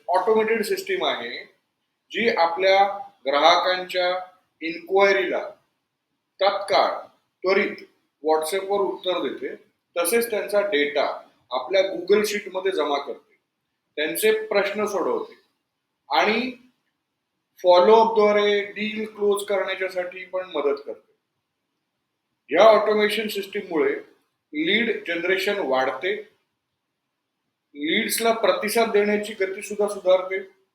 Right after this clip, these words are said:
आणि सातत्यपूर्ण फॉलोअपद्वारे ग्राहकांना बिझनेसमध्ये कन्व्हर्ट करणे शक्य होते. या फनेल सिस्टीममध्ये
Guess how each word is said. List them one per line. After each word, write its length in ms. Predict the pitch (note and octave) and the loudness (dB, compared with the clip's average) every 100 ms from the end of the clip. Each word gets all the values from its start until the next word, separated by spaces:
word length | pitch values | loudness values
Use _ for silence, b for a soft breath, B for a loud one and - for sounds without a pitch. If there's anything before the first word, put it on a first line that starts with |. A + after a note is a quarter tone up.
| _ _ _ - C3 | _ _ _ -6 -2
आणि 260 | E3 G#3+ G#3 | 0 -2 -4
सातत्यपूर्ण 1300 | - - F3+ E3+ - A3 - A3+ G#3+ G3+ G#3 G#3 G#3 | -8 -2 0 2 0 -4 -4 -4 -2 -4 -4 -4 0
फॉलोअपद्वारे 800 | F#3 F3 F#3+ G3 F#3 E3 D#3+ D#3+ | 0 2 2 0 -2 -4 -2 -4
ग्राहकांना 1000 | E3 D#3+ D3+ D3+ E3 E3 D#3+ D#3 D3 C#3+ - _ _ _ _ | -8 -10 -4 2 2 2 -4 -6 -8 -10 -12 _ _ _ _
बिझनेसमध्ये 1080 | - E3+ F3 G3 A#3+ A#3+ G3+ F#3+ G3 G3+ G3+ | -6 -4 -4 -2 -2 -2 -4 -6 0 0 0
कन्व्हर्ट 480 | G3+ F3 E3 F3 F3 | -2 -2 0 0 -2
करणे 380 | F3 E3 E3+ E3+ | -4 -6 -6 -8
शक्य 400 | - F3 - C#3+ | -4 -4 -4 -4
होते. 280 | - - _ _ _ _ _ _ _ _ _ _ - B B B - | -4 -8 _ _ _ _ _ _ _ _ _ _ -20 B B B -2
या 220 | C#3+ G3+ G3+ | 6 6 6
फनेल 300 | G3+ G3 G3 | 2 2 2
सिस्टीममध्ये 720 | F#3 - E3 D3 - A#2+ | -2 -8 -10 -10 -10 -10